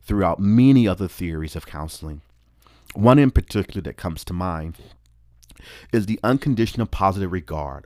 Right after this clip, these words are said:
or U P R, a concept developed by renowned American psychologist Carl Rogers. In the basics of this particular theory, it states that we must accept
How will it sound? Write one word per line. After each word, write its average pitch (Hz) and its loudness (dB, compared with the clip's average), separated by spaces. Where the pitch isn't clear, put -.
or 117 0
U 110 -2
P 95 -10
R, 71 -8
a 101 -2
concept - 0
developed 90 -4
by 82 -4
renowned 87 -2
American 87 -4
psychologist 78 -10
Carl 85 0
Rogers. 78 -8
In 151 8
the 127 4
basics 120 -2
of 90 -8
this 110 -2
particular 98 -6
theory, 82 -6
it 110 0
states - -6
that 120 2
we 156 6
must 143 2
accept 117 -4